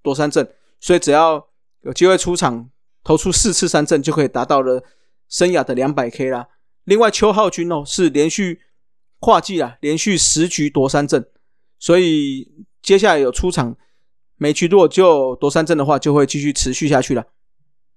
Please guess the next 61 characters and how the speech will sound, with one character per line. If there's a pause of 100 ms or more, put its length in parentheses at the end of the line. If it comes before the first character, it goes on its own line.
(140)
好
了， (280)
来
解
答
一
下
狮
头
开
胃
小
冷
盘
哦， (600)
这
个
是
有
一
点
点，
有
一
点
点
复
古，
有
一
点
点
小
趣
味
的。 (680)
在
一
九
九
九
年，
中
国
电
视
公
司，
也
就
是
中
视
啊， (380)
所
推
出
的
八
点
档，